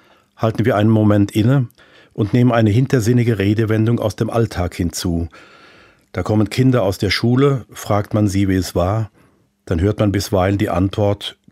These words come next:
„Ganz schön schwer.“ Auf die Reihenfolge kommt es mir an. Es geht, auch im kleinen Detail, immer um das Ganze. Im Unterbrechen des Alltäglichen meldet sich der Wunsch, ganz zu sein. Whole heißt es im Englischen,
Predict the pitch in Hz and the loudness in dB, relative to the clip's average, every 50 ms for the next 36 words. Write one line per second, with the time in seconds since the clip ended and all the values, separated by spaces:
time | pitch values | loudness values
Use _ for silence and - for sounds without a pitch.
0 | _ - - 101 90 95 104 104 - - - - - - 95 98 107 104 - - | _ -4 -2 0 0 0 0 -2 -4 -10 -10 -8 -4 -2 0 0 0 -2 -4 -4
1 | - 101 95 87 82 78 71 69 71 - - _ _ _ _ _ _ _ _ _ | -2 0 0 0 0 -2 -4 -6 -10 -14 -20 _ _ _ _ _ _ _ _ _
2 | _ _ _ _ _ _ _ _ _ _ _ - - 98 - - 104 98 107 107 | _ _ _ _ _ _ _ _ _ _ _ -10 -10 -6 -2 -2 0 0 2 0
3 | 113 107 98 - - 101 87 82 80 - - - 95 90 - 90 - - 92 90 | 0 0 -2 -2 -2 -2 -2 -2 -2 -4 -4 -4 -4 -2 -4 -6 -4 -4 -4 -2
4 | - 90 85 82 82 82 - _ _ - - - - - - _ _ _ - 101 | -2 -2 -2 -4 -4 -6 -10 _ _ -20 -20 -20 -20 -20 -20 _ _ _ -8 -8
5 | - - - 92 98 117 123 - - - - 98 101 101 - - 101 98 - - | -6 -2 -2 0 0 0 -2 -6 -10 -4 -2 0 0 -2 -2 -2 -2 -2 -2 0
6 | 104 98 92 98 98 92 98 90 - - 92 92 92 95 104 113 - - - 107 | 0 0 0 0 0 -2 -2 -4 -4 -4 -2 -2 0 0 -2 -2 -4 -2 0 0
7 | 101 104 98 95 98 90 101 90 - - 98 87 82 78 76 - - - 82 78 | 2 2 0 0 -2 -2 -2 -4 -4 -2 -2 0 0 0 -4 -6 -8 -10 -10 -10
8 | 82 - - _ _ _ _ _ _ _ _ _ _ _ _ _ _ _ - 98 | -10 -12 -16 _ _ _ _ _ _ _ _ _ _ _ _ _ _ _ -6 -4
9 | 104 104 98 87 104 92 - 101 101 98 - - 101 95 - 101 98 - - 98 | -4 -2 -2 -2 -2 -2 -2 -2 -4 -2 0 -2 -2 -2 0 -2 -4 -2 0 -2
10 | 95 98 - 107 101 - - 113 104 95 92 98 110 104 110 101 - - 101 - | -2 -2 -2 -4 -6 -4 -2 0 2 2 2 2 2 0 -2 -4 -4 -6 -8 -6
11 | - 107 95 85 90 101 104 101 - - - 104 104 113 120 117 - - - - | -2 -2 -2 0 0 -2 -2 -2 -4 -4 -2 -2 0 0 -2 -4 -6 -10 -6 -4
12 | 95 78 - 90 82 82 80 78 80 80 76 _ _ _ _ _ _ - - - | -4 -2 0 0 0 0 -2 -4 -4 -6 -8 _ _ _ _ _ _ -14 -4 -2
13 | 101 117 123 123 110 98 82 73 80 87 85 80 - - 92 - 107 - - 101 | 2 2 2 2 2 0 0 -2 -2 -2 -2 -4 -4 -8 -6 -4 -4 -4 0 0
14 | 98 98 101 95 - - 104 98 | 0 0 0 -2 -2 -2 -2 -2